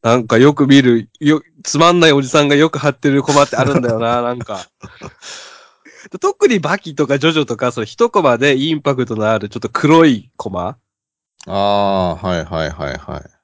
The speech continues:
Speaker 1: 笑っちゃうような一コマでが人気なのかな。
Speaker 2: うん。
Speaker 1: あの、カイジとかよくあるかな。
Speaker 2: ああ、見るかも。
Speaker 1: で、ものによってはそのコマの、原作のコマの中を変えてあったりするんですよ。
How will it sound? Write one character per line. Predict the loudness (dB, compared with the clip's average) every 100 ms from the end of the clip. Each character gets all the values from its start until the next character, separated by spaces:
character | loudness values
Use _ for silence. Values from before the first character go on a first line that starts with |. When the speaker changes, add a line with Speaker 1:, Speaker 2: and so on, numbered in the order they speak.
| _ _ 0
Speaker 1:
笑 | 2 4 2
っ |
ち | 0
ゃ | 2
う |
よ | 2 0
う |
な | -4
一 | -12 -10
コ | -10
マ | -10
で | -8
が | -4 -2
人 | -2 -2
気 | -2
な | -2
の | -4
か | -8
な。 | -10
Speaker 2:
う |
ん。 | -12 _
Speaker 1:
あ | -2 -2
の、 |
カ | 0 2
イ | 2
ジ | 2
と | -8
か | -10 -8
よ | -8
く | -10 -12
あ |
る | -12
か | -12
な。 | -14 -16 _
Speaker 2:
あ | -2 0 2 4 4 4 4 0 -6
あ、 | _ _ _
見 | -6
る | -6
か | -8 -12
も。 | -14 -20 _ _ _ _ _
Speaker 1:
で、 | 0 2 4 2
も | 4 4
の | 4
に | 4
よ | 4 4
っ |
て | 2
は | 2
そ | 2
の | -2
コ | -4 -2
マ | 2 2
の、 | 2
原 | 2 2
作 | 2 0 0
の | 0
コ | 2
マ | 2
の | 2
中 | 2 0 -2
を | -4 -4 -4 -6
変 | -2 0
え | 2
て | -2
あ |
っ | -2
た |
り | -8
す | -8
る | -14
ん | -16
で |
す |
よ。 | -18